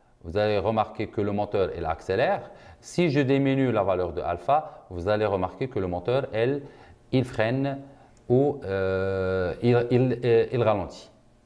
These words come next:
Alors, donc si je augmente, il y a aussi l'effet de alpha sur le courant. Euh, tout ça, vous allez le voir plus tard.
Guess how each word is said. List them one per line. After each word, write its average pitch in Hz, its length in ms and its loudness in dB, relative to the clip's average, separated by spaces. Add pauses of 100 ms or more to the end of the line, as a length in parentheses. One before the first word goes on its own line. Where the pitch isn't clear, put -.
(920)
Alors, 101 340 0
donc 92 160 -4
si 127 280 0
je 107 80 4
augmente, 107 640 0 (1080)
il 90 60 2
y 110 60 6
a 120 80 4
aussi 135 500 2 (100)
l'effet 123 360 2
de 117 80 2
alpha 117 400 0
sur 87 200 -6
le 85 120 -2
courant. 104 420 -2 (600)
Euh, 90 520 6
tout 123 220 -2
ça, 123 140 2
vous 98 160 4
allez 101 160 4
le 98 80 2
voir 92 440 2
plus 87 160 -8
tard. 170 360 -4